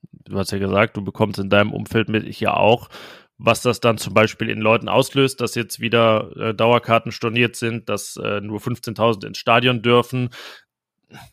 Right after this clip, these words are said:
Klar, es gibt's dann auch Leute, die sind vorsichtig wegen Corona, aber es ist ja auch, ähm,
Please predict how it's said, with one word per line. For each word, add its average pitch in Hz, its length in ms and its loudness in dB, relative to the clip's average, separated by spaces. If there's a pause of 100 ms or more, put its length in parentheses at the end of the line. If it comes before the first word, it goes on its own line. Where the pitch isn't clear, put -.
(400)
Klar, 127 380 4 (180)
es 107 300 -18
gibt's - 180 -8
dann 120 120 -2
auch 107 120 -2
Leute, 113 220 0
die 101 60 -14
sind 104 140 -12
vorsichtig 120 500 0
wegen 110 200 -2
Corona, 110 520 0
aber 117 220 4
es - 140 -2
ist - 140 -10
ja 143 160 2
auch, 135 360 0
ähm, 131 380 -4